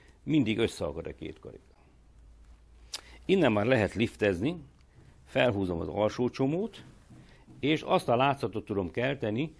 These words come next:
hogy valójában ez nem is két kötélkarika, hanem csak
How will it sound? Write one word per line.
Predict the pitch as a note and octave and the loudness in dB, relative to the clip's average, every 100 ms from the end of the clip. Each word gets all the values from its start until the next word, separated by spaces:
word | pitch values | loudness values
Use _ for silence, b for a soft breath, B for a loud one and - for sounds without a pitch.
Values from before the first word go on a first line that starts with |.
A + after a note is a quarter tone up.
| B B B | B B B
hogy | F#2+ | -4
valójában | C#3 F#3 B2 G#2+ G#2+ | 0 0 0 0 -2
ez | A2 | -2
nem | D#3 | -2
is | D#3 - | -2 -4
két | - G#2+ - | -4 -4 -2
kötélkarika, | C3 C3 A2 G#2 G2 F#2 A#2+ - b b - | -6 -2 -4 -4 -6 -4 -8 -8 b b -18
hanem | - B2 A#2 A#2 - - - | -4 -2 -2 -6 -8 -16 -14
csak | - G#2 G2 | -4 -2 -2